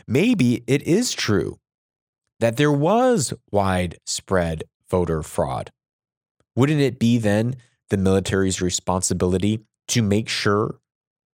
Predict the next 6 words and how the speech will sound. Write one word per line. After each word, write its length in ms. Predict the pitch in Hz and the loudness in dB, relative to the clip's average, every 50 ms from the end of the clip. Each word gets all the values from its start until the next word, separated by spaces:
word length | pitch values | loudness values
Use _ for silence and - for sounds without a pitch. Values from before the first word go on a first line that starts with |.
| _ _ - | _ _ -2
that 160 | 117 98 - | -2 0 2
democracy 840 | 113 101 90 85 85 - - - 98 98 - - 110 117 123 131 - _ | 0 0 0 0 -4 -4 -4 -4 -4 -2 -2 -2 -2 -2 -2 -4 -6 _
was 220 | - 98 98 95 - | -2 0 0 0 -2
defended 500 | 95 92 - 98 98 98 107 117 120 95 | -4 -4 -2 -2 0 0 0 -2 -2 0
rather 420 | 92 95 92 98 107 117 113 107 | 0 0 0 0 0 0 0 0
than 320 | 98 101 98 98 101 101 | 0 0 0 0 -2 -4